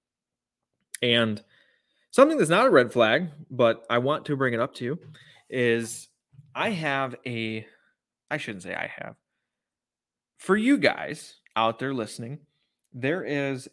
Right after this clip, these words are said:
a, uh, landscape supply store called A M Leonard. And if you haven't visited their website, they have so many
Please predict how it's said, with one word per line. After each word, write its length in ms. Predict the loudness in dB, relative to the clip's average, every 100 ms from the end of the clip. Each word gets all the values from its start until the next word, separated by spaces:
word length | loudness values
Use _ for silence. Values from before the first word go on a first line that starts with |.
| -10
a, 360 | -8 -8 -10 -14 _ _
uh, 360 | -10 -6 -6 -10 -12
landscape 720 | -2 0 2 -2 -4 -4 -4
supply 400 | -8 -6 -2 -2
store 280 | -2 -6 -6
called 240 | -2 -2 -2
A 180 | 0 2
M 200 | 2 -2
Leonard. 380 | -6 -8 -12 -18 _ _ _ _ -10
And 60 |
if 100 | -6
you 80 | -6
haven't 580 | -4 0 2 2 -2 -4
visited 360 | -4 -2 -4
their 120 | -2 0
website, 520 | -2 -2 -8 -8 -10 -16 _
they 140 | -4 -2
have 240 | -4 -8
so 960 | -8 -12 -4 2 4 4 4 2 -2 -8
many 760 | -10 -4 0 0 -2 -6 -8